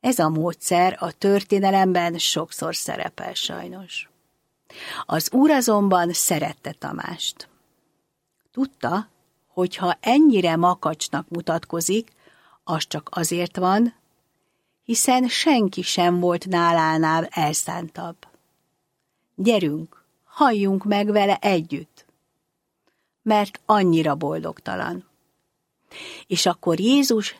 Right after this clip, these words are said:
Tamás szaván fogta. Megvédte őt saját maga ellen.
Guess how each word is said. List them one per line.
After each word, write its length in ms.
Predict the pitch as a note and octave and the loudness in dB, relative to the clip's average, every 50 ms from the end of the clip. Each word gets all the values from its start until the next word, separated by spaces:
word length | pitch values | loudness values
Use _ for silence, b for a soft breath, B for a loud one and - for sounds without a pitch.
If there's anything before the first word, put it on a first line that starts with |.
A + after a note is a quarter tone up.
| _ _ | _ _
Tamás 380 | - D3+ D3+ D3 - F3 D#3 | 0 0 0 0 -2 -2 -6
szaván 460 | - - - - - - - - - - | -6 -6 -6 -6 -4 -4 -6 -6 -8 -10
fogta. 520 | - - - - - _ - E3 F3 - _ _ _ _ _ _ _ _ _ _ _ _ _ _ _ | -12 -14 -14 -14 -14 _ -10 -10 -10 -12 _ _ _ _ _ _ _ _ _ _ _ _ _ _ _
Megvédte 680 | F3 F3+ F3+ F3 F3 F3+ E3 D#3 D3+ - - D#3 D3 | 2 2 2 2 2 0 -2 -2 -2 -4 -4 -2 -2
őt 200 | D3 - E3+ - | -2 -4 -6 -6
saját 560 | - - - E3+ F3+ F#3 G3+ G#3+ G#3+ - - | -6 -2 -2 0 0 2 0 0 -2 -2 0
maga 280 | A3+ G#3 F3+ - - E3+ | 0 0 0 -2 -6 -8
ellen. 560 | E3 E3 E3+ F3+ F#3 F3+ E3 F3 F3+ E3+ - | -10 -12 -14 -16 -14 -14 -14 -12 -14 -14 -16